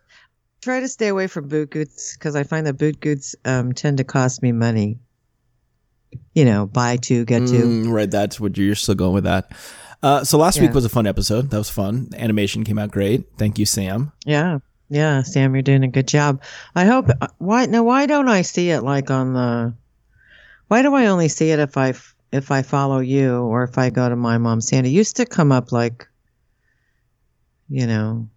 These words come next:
Speaker 1: like, in the main screen of Instagram. I don't know that much about Instagram, so.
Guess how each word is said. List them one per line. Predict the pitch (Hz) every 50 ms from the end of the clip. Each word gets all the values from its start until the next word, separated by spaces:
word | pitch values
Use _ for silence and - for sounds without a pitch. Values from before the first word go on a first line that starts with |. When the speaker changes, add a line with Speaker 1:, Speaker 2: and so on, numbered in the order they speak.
| _ _ _ _ -
Speaker 1:
like, | - 120 120 120
in | 113
the | 117
main | 113 117 120 120 117 117
screen | 117 - - - 123 117 120 123 120 123
of | 120 117 117
Instagram. | - - 117 123 - - - - 131 123 123 127 -
I | - 147 156
don't | 160 156
know | 139 131 123
that | 120 123 113 110
much | 117 110 - -
about | 110 113 110 107
Instagram, | 107 107 107 - - 110 104 110 107 107 107 107
so. | 104 - 113 110 110 110